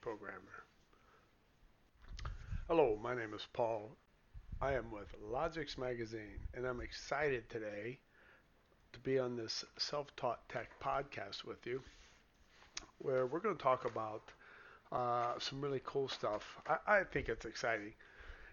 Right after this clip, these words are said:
Anytime that you can, you can get advice from somebody who's done something, and you can shortcut your learning process is invaluable.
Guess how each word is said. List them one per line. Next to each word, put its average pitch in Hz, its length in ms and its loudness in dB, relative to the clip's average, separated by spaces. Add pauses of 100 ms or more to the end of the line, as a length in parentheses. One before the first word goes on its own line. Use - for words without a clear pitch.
Anytime 156 580 2
that 127 160 -6
you 143 160 0
can, 123 420 2 (920)
you 156 140 -2
can 127 600 0 (2000)
get 165 200 8
advice 127 640 0 (500)
from 139 160 0
somebody 123 380 4
who's 117 220 -4 (100)
done 143 260 8
something, 110 540 -2 (800)
and 127 180 2
you 135 80 2
can 120 240 0
shortcut 170 800 2
your 120 140 2
learning 135 320 2
process 110 720 0 (580)
is 151 240 6
invaluable. 120 760 4